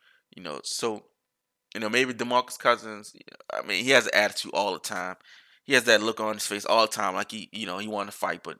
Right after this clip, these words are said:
nobody ever fights in the N B A. Um,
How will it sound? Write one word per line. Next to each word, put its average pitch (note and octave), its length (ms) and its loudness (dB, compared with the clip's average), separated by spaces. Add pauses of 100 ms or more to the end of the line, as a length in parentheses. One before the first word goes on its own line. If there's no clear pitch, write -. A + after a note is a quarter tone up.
nobody A2 320 6
ever G2 180 2
fights F#2+ 340 -2
in F2 60 -16
the D2 60 -12
N E2+ 100 -12
B F2 200 -10
A. - 120 -12 (640)
Um, D#2 220 -8